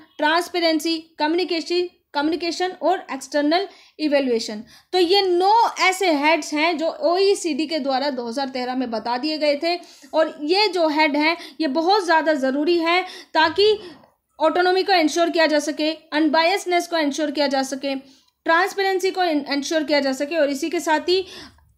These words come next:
इफेक्टिव और अकाउंटेबल काउंसिल्स का निर्माण किया जा सके। तो यदि किसी भी कंट्री को इफेक्टिव आईएफ़आईज़ का निर्माण करना है तो उसके लिए ये जो नौ हेड्स हैं इनको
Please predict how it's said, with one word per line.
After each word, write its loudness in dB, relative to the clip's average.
इफेक्टिव 2
और 4
अकाउंटेबल 0
काउंसिल्स -2
का -4
निर्माण -2
किया -6
जा -6
सके। -12
तो -6
यदि 2
किसी -4
भी -4
कंट्री -6
को -12
इफेक्टिव 0
आईएफ़आईज़ 2
का 0
निर्माण 0
करना -2
है 2
तो -2
उसके -2
लिए 2
ये 0
जो 0
नौ 4
हेड्स 0
हैं 0
इनको 0